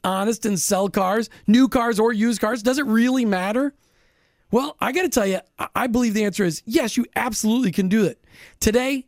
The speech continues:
David Moss Junior joins us from the David Moss Automotive Group. I can't wait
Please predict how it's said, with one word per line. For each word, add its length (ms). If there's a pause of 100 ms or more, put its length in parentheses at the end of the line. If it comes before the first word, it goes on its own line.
David 320
Moss 260
Junior 380
joins 400
us 100
from 220
the 100
David 280
Moss 320
Automotive 480
Group. 260 (380)
I 80
can't 280
wait 400